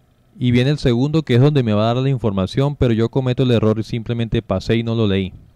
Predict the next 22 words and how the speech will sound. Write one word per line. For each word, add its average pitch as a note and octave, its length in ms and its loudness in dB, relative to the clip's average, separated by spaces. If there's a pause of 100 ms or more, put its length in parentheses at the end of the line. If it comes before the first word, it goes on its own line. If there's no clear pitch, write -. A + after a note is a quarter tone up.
(880)
Bien, A#2+ 200 -2
eso B2 180 0
pasó G2+ 480 0
y G2+ 80 -10
ahora G#2 260 0
que G2+ 220 -6
no G#2 180 -2
sé A#2 160 -4
qué A#2+ 120 -4
hacer, C3 360 0 (720)
porque F#2+ 300 -4
ahora G#2 160 0
no A#2 80 0
me A#2+ 80 0
acuerdo, B2 420 2
no G#2 140 -2
supe A#2+ 260 -2
dónde A#2 280 2
me A2+ 100 0
dio G2 120 2
la G#2+ 100 2
dirección, C3 540 2